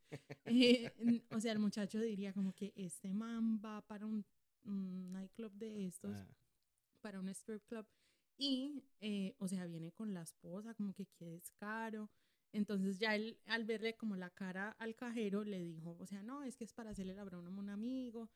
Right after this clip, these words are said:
Speaker 2: eh, que está cumpliendo años, entonces, eh, por eso quiero darle como puros billetes de dólar". Y el man cuando, o sea, le dijo eso, como que es que, "Ah, ya, ok, ok".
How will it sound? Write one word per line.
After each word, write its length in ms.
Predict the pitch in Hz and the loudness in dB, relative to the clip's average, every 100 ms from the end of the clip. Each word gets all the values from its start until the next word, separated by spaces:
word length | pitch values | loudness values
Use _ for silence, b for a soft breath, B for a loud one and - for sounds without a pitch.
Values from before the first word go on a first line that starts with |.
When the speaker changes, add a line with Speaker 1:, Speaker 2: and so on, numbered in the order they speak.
| b b - | b b -6
Speaker 2:
eh, 260 | 190 180 | -2 -2
que 60 | 180 | -4
está 120 | 185 | -6
cumpliendo 380 | 180 190 214 233 | -4 -4 -4 -6
años, 300 | 269 269 226 | -6 -6 -4
entonces, 420 | 196 180 175 190 - | -4 -4 -10 -12 -10
eh, 300 | 190 175 165 _ - | -8 -8 -12 _ -14
por 140 | 180 | -12
eso 160 | 165 175 | -12 -10
quiero 200 | 190 196 | -10 -8
darle 160 | 190 185 | -8 -6
como 200 | 185 170 | -6 -6
puros 220 | 175 175 | -8 -10
billetes 340 | 180 170 190 | -10 -10 -10
de 60 | 185 | -8
dólar". 280 | 175 180 175 | -6 -6 -8
Y 40 | |
el 80 | 175 | -10
man 180 | 165 165 | -10 -10
cuando, 380 | - 196 208 - _ - | -8 -6 -6 -8 _ -8
o 100 | 208 | -2
sea, 160 | 202 185 | 0 0
le 120 | 190 | -2
dijo 160 | 226 247 | -2 -2
eso, 140 | 233 | 2
como 160 | 208 202 | 2 2
que 60 | |
es 80 | - | -2
que, 160 | 190 - | -10 -10
"Ah, 800 | 190 208 254 285 285 277 247 190 175 | -12 -8 -6 -4 -4 -2 -2 -4 -6
ya, 300 | 190 214 214 | -6 -4 -2
ok, 200 | 208 220 254 220 | -2 -2 -2 0
ok". 120 | 208 | -2